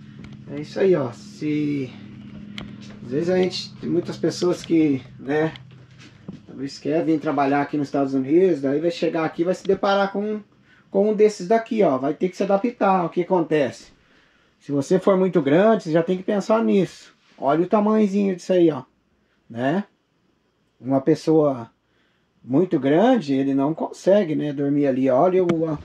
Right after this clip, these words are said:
a altura que é isso aqui, ó. É bem baixo, ó. Aqui, ó, esse sofá aqui, ele se transforma numa cama. Esse aqui,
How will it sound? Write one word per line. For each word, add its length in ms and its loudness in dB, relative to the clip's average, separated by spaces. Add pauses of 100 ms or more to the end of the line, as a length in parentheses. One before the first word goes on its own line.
(340)
a 40 -12
altura 540 2
que 180 2
é 140 8
isso 160 0
aqui, 240 2
ó. 200 2 (340)
É 80 -10
bem 240 2
baixo, 500 4
ó. 140 -10 (680)
Aqui, 520 4
ó, 180 4
esse 380 0
sofá 420 0
aqui, 300 0
ele 180 6
se 80 -12
transforma 480 2
numa 220 2
cama. 400 4
Esse 160 -10
aqui, 380 0